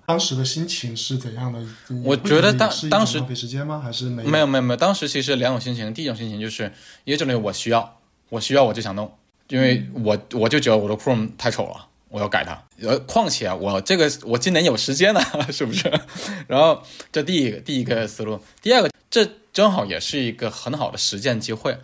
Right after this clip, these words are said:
Speaker 2: 来去写一个更大的、更完整的程序。原来我让他写都是一些服务器的脚本，都是那种 shell 的，shell 脚本，它没有一个界面呢，没有其他东西。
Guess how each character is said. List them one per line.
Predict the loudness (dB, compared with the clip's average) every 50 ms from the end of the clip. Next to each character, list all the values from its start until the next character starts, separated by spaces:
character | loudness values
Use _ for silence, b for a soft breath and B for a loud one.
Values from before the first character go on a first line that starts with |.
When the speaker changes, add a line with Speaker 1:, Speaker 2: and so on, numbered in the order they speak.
| B B B B B
Speaker 2:
来 | -4 -4
去 | -4 -2 -4
写 | -4 -4 -4
一 | -4
个 | -4 -2
更 | -2 -2 -2 0 0
大 | 2 2 2 2 0
的、 | -2 -4
更 | -4 -2 -2 -2
完 | -4 -6 -6 -4
整 | -4 -4 -4
的 | -6 -8
程 | -10 -10 -10
序。 | -10 -8 -6
原 | -4 -2 -2
来 | 0 0
我 | 0
让 | 0 0
他 | -2 -2
写 | -2 -4 -4
都 | -6 -6 -6
是 | -6 -4 -4
一 | -4 -2
些 | -2 -2 -4 -4
服 | -4 -4 -6 -4
务 |
器 | -4 -2 -2
的 | -2
脚 | -2 -4 -4 -4
本， | -4 -6 -8 -8
都 | -10 -10
是 | -8 -6 -6
那 | -6
种 | -4
shell | -4 -2 2 2 4 4 2
的， | 0 -4 -10 -8
shell | -6 0 2 2 2
脚 | 0 -2 -4
本， | -6 -8 -10 -10
它 | -8
没 | -6 -2 0
有 | 0 0 0 -2
一 | -4 -8
个 | -8 -6 -6 -6 -8 B B B B B B B B B B -10
界 | -4 0 2 4
面 | 4 6 4 4 4 2
呢， | 0 -2 -4
没 | -4 -6 -6
有 | -6
其 | -6 -4 -4
他 | -2 -2
东 | -2 -2 -4
西。 | -4 -6 -8 -10